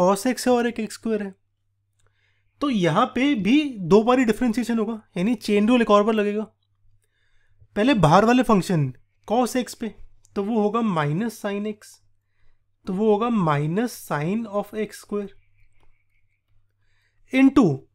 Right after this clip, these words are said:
अब एक्स स्क्वायर का डिफरेंशिएशन, एक्स स्क्वायर का डिफरेंशिएशन होगा, एक्स स्क्वायर का डिफरेंशिएशन यानी टू एक्स, तो निकल के क्या आएगा ये,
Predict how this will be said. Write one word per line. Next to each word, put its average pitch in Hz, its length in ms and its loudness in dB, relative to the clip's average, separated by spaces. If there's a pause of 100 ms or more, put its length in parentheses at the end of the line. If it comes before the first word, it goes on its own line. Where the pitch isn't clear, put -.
(320)
अब 214 300 -2
एक्स 226 220 0
स्क्वायर 214 380 4
का 269 120 2
डिफरेंशिएशन, 220 680 -4 (600)
एक्स - 240 0
स्क्वायर 240 400 4
का 302 100 0
डिफरेंशिएशन 202 640 -2
होगा, 147 300 -6 (1040)
एक्स 196 220 -10
स्क्वायर 196 300 -4
का 208 100 -4
डिफरेंशिएशन 165 760 -8 (200)
यानी 165 180 -6
टू 220 200 -6
एक्स, 208 300 -12 (1900)
तो 202 80 0
निकल 202 260 2
के 240 140 -4
क्या 240 140 0
आएगा 226 180 0
ये, 277 180 -4